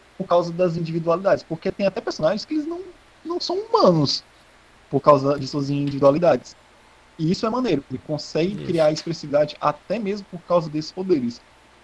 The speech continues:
Speaker 1: O que eu acho muito maravilhoso, por exemplo, também em One Piece. One Piece, você, você vai começar a estudar, é, é, desenho e tudo mais, tem gente, ó, você faz tantas cabeças aqui pra ter o corpo regular e tudo mais,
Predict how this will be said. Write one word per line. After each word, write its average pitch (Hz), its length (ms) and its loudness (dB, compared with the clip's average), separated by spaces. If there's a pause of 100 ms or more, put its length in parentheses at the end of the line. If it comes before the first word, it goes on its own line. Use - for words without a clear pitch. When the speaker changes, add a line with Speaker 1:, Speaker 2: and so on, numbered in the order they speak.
(120)
Speaker 1:
O 139 40 -10
que 127 120 -4
eu 156 40 8
acho 156 160 2
muito 160 240 -2
maravilhoso, 170 720 2 (220)
por 143 100 6
exemplo, 151 340 2
também 170 460 -2
em 180 180 -2
One 196 140 0
Piece. - 340 -8 (320)
One 165 160 0
Piece, 247 480 -4
você, 165 200 -2
você 143 340 -6
vai 143 100 2
começar 151 340 0
a 160 40 2
estudar, 123 580 2
é, 113 320 -2 (1040)
é, 107 300 -14 (1200)
desenho 165 380 0
e - 20 -4
tudo 156 140 -6
mais, 196 160 0
tem 202 120 -4
gente, 170 180 0
ó, 147 100 10
você 123 240 -4
faz 131 380 -2
tantas 165 240 -2
cabeças 175 440 0
aqui 226 440 -2
pra 147 180 -2
ter 156 120 -6
o 147 80 -2
corpo 156 340 -4
regular 180 540 0
e - 20 -2
tudo 165 220 -12
mais, 180 460 -2